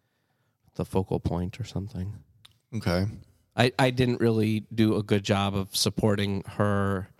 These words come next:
Speaker 1: in terms of making sure she had the food that she wanted to eat or that she was tolerating to eat.
Speaker 2: Yeah.
Speaker 1: So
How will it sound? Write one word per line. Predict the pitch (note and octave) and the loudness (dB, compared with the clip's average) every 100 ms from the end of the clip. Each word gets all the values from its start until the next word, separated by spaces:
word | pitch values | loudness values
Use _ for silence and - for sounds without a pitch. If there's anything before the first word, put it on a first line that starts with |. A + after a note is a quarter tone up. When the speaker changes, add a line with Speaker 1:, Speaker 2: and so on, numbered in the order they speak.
| _ _ _ _ _ _ _ | _ _ _ _ _ _ _
Speaker 1:
in | A2+ G#2 | -2 -2
terms | - A2 A2 G#2+ G2 | 0 2 2 0 0
of | G#2 G#2 G2 - - D#2+ | 0 0 -2 -6 -8 -6
making | - A2 G#2+ G#2 | 0 0 0 -2
sure | - G#2+ | 0 0
she | G2+ G2+ | 0 0
had | G2+ G2+ | 2 0
the | G2 | -4
food | - G#2 G2+ | -2 -2 0
that | F#2 | -2
she | - F#2+ | -4 -2
wanted | G2 G2 F#2+ | -2 -2 -4
to | - | -8
eat | - - - - - _ | -8 -10 -12 -14 -20 _
or | A2+ | 2
that | G#2 | 2
she | - | 0
was | G2+ | -2
tolerating | - G#2+ G#2 G#2 G2+ G2 G2 G2+ G2+ F#2+ | 0 2 2 2 2 0 0 0 0 -2
to | - - | -6 -8
eat. | - - - - | -6 -8 -8 -2
Speaker 2:
Yeah. | A2 F#2 - - _ _ _ | 0 0 -4 -12 _ _ _
Speaker 1:
So | - | -12